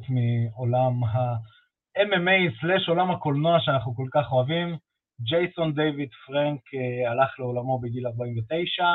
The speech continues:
אה, כנראה שם קץ לחייו. אה, שמע, מבאס.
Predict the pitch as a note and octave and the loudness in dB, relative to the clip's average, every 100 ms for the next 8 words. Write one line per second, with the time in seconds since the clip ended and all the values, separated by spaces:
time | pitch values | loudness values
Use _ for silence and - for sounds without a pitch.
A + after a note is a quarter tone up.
0 | E3+ _ _ _ _ - C3+ B2 A2+ _ | 0 _ _ _ _ -12 -6 -6 -8 _
1 | C3 B2 B2 C#3 - C#3 B2 B2+ A#2 B2+ | 2 2 2 -2 0 0 0 -2 -4 -4
2 | A2+ A#2 B2+ E3 G3 - _ _ _ _ | -2 -2 2 4 4 0 _ _ _ _
3 | B2 A#2+ B2+ B2+ B2+ B2+ B2 A2+ D#3 F3+ | -20 -6 0 2 4 2 2 0 4 4
4 | D3+ A#2+ C#3 B2 - | 6 6 6 4 -2